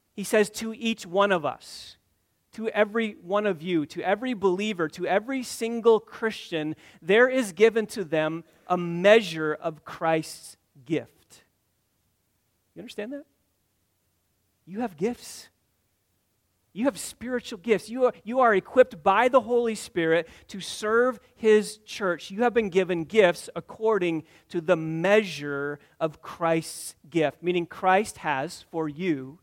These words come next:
individually, measured out gifts. He's taken a little bit of that and a little bit of this and a little part of this spiritual gift and a little bit of this gift, and he's mixed it all together, and through the Holy Spirit, he has given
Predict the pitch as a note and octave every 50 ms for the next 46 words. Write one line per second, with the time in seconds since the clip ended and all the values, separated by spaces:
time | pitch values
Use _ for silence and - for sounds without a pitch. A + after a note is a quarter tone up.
0 | - D3+ E3+ F3 G#3 E3+ E3 C#3+ - D3+ C#3 B2 B2+ C3 B2+ _ _ _ _ _
1 | - D3 D3+ D3+ D#3+ E3+ F#3 E3+ F3+ F3+ F3+ E3 - - F3 D#3 C#3+ C3 B2+ _
2 | _ _ _ D3+ C#3 B2 D#3 C#3+ A#2+ - _ - - - - - - - _ _
3 | _ _ _ _ _ _ _ _ _ _ _ _ _ _ _ _ _ _ _ _
4 | _ _ - C#3+ - - D#3 C#3+ D3 C#3 C#3 C#3+ C#3+ C#3 C#3 C3 C3 C#3+ D#3+ E3+
5 | F#3 - E3 C#3+ C#3+ C#3+ C3 C#3 B2+ C3 C3 E3 F#3 F#3+ F#3 - D#3+ C#3+ C#3 D3
6 | C#3+ C#3 - D3 C3+ B2+ C3+ F3 F3+ - - F3+ E3 D#3+ - E3+ D3 D#3 E3+ F3
7 | - F3 C#3 C3+ C#3 D3 D3 C#3 C3+ C#3 C3 F#3 F#3 - - F3 F3+ - D#3 C#3+
8 | C3+ C3 D#3 F3+ - - F3+ E3 E3 E3 D3 C#3+ C#3+ D#3 D#3 D#3+ E3 D#3+ - -
9 | - _ - D3 C#3+ - - E3+ F#3+ A3 G#3+ G#3 A3 A3 G#3+ G#3 - - D#3 C#3
10 | C3 B2+ _ _ _ _ _ E3 D#3 D3 B2 A#2+ D#3+ D#3+ D#3 D#3+ D#3 D#3